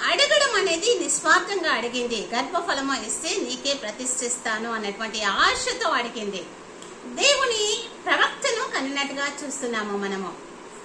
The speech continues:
నేటి దినంలో గొడ్రాలుగా ఎంతమంది అయితే ఉన్నారో, పిల్లలు లేక ఎంతమంది అయితే ఉన్నారో, వారందరూ కూడా హన్నా వలె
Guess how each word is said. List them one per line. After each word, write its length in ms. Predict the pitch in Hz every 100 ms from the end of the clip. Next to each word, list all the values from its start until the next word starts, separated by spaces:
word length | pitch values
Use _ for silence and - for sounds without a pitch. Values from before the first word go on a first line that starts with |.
| - -
నేటి 420 | 247 339 - 403
దినంలో 420 | 277 247 233 233
గొడ్రాలుగా 800 | 208 185 240 240 349 339 302 277
ఎంతమంది 580 | 220 214 233 311 285 254
అయితే 180 | 247 240
ఉన్నారో, 560 | 202 202 196 190 180 - - - - -
పిల్లలు 300 | 370 466 480
లేక 360 | 381 269 285 294
ఎంతమంది 680 | 254 233 269 320 330 311 277
అయితే 240 | 262 269
ఉన్నారో, 440 | 214 202 208 202
వారందరూ 720 | 180 - 214 262 359 494 539 523
కూడా 240 | 392 311
హన్నా 500 | 262 240 233 320 349
వలె 300 | 294 262 226